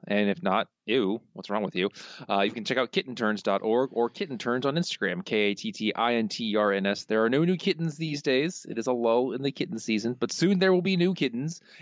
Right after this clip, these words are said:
And in the meantime, you can just, uh, relish in the adorableness of kittens past.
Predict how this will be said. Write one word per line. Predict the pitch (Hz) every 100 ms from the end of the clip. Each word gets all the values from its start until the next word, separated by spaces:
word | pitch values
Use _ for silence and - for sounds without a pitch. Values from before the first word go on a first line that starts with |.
| 113
And | 123
in |
the | 127
meantime, | 131 120 120 113
you | 107
can | 104
just, | 104 - - - - - -
uh, | 104 92 87 65 - _ 101 104
relish | 127 117 101 -
in | 107
the | 101 98 92 -
adorableness | 98 113 107 101 98 98
of | 101
kittens | - 90 87
past. | 80 - - -